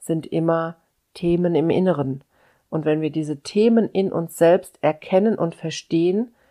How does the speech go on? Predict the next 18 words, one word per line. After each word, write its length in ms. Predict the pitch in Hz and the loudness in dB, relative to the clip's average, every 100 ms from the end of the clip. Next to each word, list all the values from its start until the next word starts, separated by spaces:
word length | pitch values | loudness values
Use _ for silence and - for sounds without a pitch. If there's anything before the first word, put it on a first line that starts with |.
| _ _ _ _ - | _ _ _ _ 2
dann 300 | 170 190 208 | 4 4 -2
können 260 | 180 175 | -2 0
wir 140 | 170 156 | 0 0
auch 80 | |
lernen, 300 | 170 170 175 | 0 -2 0
damit 260 | 165 156 - | 0 0 0
anders 280 | 165 160 - | -2 -4 -6
umzugehen 540 | 185 190 208 202 202 | -6 -4 -4 0 0
und 140 | - - | 0 -2
dann 240 | 165 170 190 | 0 0 0
ändert 400 | 165 170 175 170 | -2 -2 -4 -6
sich 180 | 165 - | -8 -8
auch 160 | - | -6
ganz 320 | 165 175 196 | -4 -4 -6
viel 180 | - 180 | -6 -6
in 120 | 170 | -4
unserem 320 | 151 160 160 - | -4 -6 -6 -2
Außen. 600 | 151 151 151 131 135 | -2 -4 -6 -8 -8